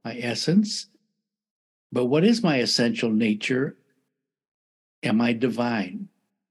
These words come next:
So am I not only a manifestation of the divine, but my true essence is divine?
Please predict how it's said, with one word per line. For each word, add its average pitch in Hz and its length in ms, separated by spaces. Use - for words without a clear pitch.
So 117 460
am 147 260
I 135 640
not 135 380
only 143 300
a 123 60
manifestation 123 920
of 123 60
the 113 100
divine, 110 520
but 120 320
my 123 340
true 160 440
essence 135 540
is 143 540
divine? 98 580